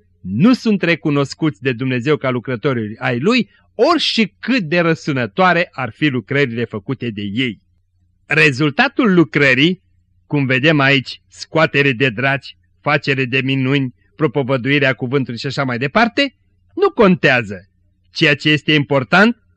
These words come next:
este faptul dacă lucrarea a fost izvorâtă din voia lui Dumnezeu și anume, dacă lucrătorul a lucrat cu Dumnezeu sau dacă a adunat împreună cu Dumnezeu.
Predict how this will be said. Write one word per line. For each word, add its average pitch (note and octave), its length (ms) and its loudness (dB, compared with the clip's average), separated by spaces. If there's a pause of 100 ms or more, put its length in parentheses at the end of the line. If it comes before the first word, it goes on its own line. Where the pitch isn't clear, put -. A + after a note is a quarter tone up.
(160)
este C#3+ 320 0
faptul F3+ 420 0
dacă D3 300 2
lucrarea E3 400 2
a E3+ 40 4
fost F3 240 -4
izvorâtă D#3+ 640 2 (180)
din B2 500 2
voia B3+ 340 4
lui D3+ 160 2
Dumnezeu B2+ 680 0 (120)
și - 240 0
anume, D#3 520 0 (640)
dacă C3+ 500 2
lucrătorul D#3 680 0
a C#3+ 140 2
lucrat E3 380 0
cu G#3+ 140 2
Dumnezeu F#3+ 720 4 (400)
sau D3 260 -2
dacă D3+ 400 0
a D3 140 0
adunat D3 480 2
împreună F3+ 560 4
cu G3 140 0
Dumnezeu. F3+ 600 2